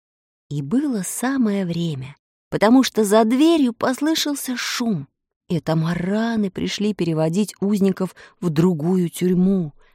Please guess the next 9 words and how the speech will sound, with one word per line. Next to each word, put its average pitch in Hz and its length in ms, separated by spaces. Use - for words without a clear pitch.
по 139 140
приказу 139 720
Урфина 135 440
Джуса. 135 560
Но 220 120
его 370 200
предосторожность 311 1040
оказалась 226 680
бесполезной. 165 1000